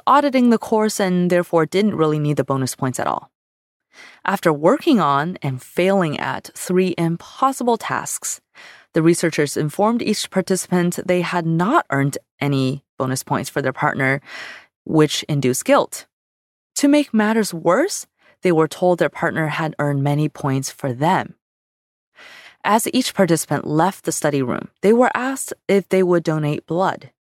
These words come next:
Unsurprisingly, participants who felt guilty about imperiling their partner's job prospects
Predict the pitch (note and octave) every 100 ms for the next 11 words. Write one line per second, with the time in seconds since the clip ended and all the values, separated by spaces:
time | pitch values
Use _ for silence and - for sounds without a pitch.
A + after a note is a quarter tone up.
0 | _ _ _ _ _ - - F3+ G3 F#3
1 | - D#3 F#3+ B3 D4+ G4 _ _ _ A3
2 | A3+ C4+ - C#4+ - A#3 - G3 F#3 -
3 | F3+ G#3 - D#4 D4+ - G3 F#3+ - F#3
4 | - G3 G3+ G3 F#3 F3 E3 D3 - F3+
5 | A#3+ A#3 A#3 A3+ - A#3+ A#3 - C4 C4
6 | -